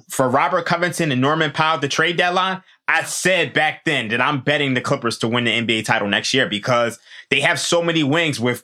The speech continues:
Paul George, Kawhi Leonard, Marcus Morris, Nick Batum. I mean, Nick Batum's a free agent,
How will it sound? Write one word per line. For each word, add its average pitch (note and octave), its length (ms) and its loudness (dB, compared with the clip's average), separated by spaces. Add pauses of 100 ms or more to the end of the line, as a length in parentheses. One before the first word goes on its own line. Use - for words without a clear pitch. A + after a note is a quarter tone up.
(160)
Paul D#3 280 2
George, C3+ 360 0
Kawhi C#3+ 380 0
Leonard, C#3 340 -2 (240)
Marcus D3+ 460 0
Morris, C#3 480 0 (240)
Nick E3 220 2
Batum. D3+ 340 2
I A#2 80 2
mean, B2+ 240 0
Nick D3+ 160 0
Batum's C#3+ 340 0
a B2+ 60 -2
free C3+ 240 2
agent, B2+ 400 0